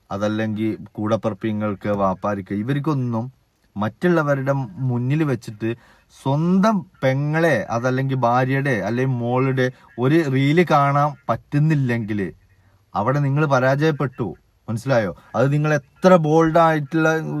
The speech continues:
ഒരു പെണ്ണാണ് ഞാനെന്ന് പറഞ്ഞിട്ടും കാര്യമല്ല. ഒരാങ്ങളക്കോ ഒരു ഭർത്താവിനോ ഒരു വാപ്പാക്കോ മറ്റുള്ളവരുടെ മുമ്പിൽ വെച്ചിട്ട് സ്വന്തം ചോരയുടെ വീഡിയോ കാണാൻ കഴിയുന്നില്ലേ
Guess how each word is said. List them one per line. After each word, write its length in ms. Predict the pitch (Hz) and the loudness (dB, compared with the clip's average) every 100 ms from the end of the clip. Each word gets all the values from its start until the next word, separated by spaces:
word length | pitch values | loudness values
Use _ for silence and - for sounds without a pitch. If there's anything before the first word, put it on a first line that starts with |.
| 151 147 | -4 -2
ഒരു 100 | 151 | 0
പെണ്ണാണ് 440 | 143 147 156 156 | 0 2 0 0
ഞാനെന്ന് 400 | 156 143 147 151 | 0 0 0 2
പറഞ്ഞിട്ടും 400 | 147 135 139 151 | 0 0 -2 0
കാര്യമല്ല. 480 | 139 127 131 113 87 _ _ _ | 2 2 0 -2 -4 _ _ _
ഒരാങ്ങളക്കോ 880 | 113 147 147 151 160 160 - 160 156 135 | 4 4 4 2 2 0 0 0 0 -2
ഒരു 60 | 135 | 0
ഭർത്താവിനോ 680 | 127 - - 139 135 135 | 0 -2 2 2 2 0
ഒരു 140 | 131 127 | 0 0
വാപ്പാക്കോ 680 | 113 110 - 107 101 87 - - _ 135 | 0 0 -2 -2 -4 -10 -12 -20 _ 0
മറ്റുള്ളവരുടെ 520 | 160 - 226 196 185 | 0 2 4 6 6
മുമ്പിൽ 320 | 170 151 156 | 4 0 0
വെച്ചിട്ട് 480 | 151 135 123 120 120 - _ _ - | -2 -4 -6 -4 -6 -8 _ _ -2
സ്വന്തം 400 | 135 147 170 180 | 0 2 2 2
ചോരയുടെ 380 | 151 135 143 | 4 2 2
വീഡിയോ 400 | 147 131 123 143 139 | -2 -2 0 -2 -2
കാണാൻ 340 | 120 127 147 | -2 -2 0
കഴിയുന്നില്ലേ 680 | 139 127 127 139 127 113 110 | 0 0 0 0 0 -2 -4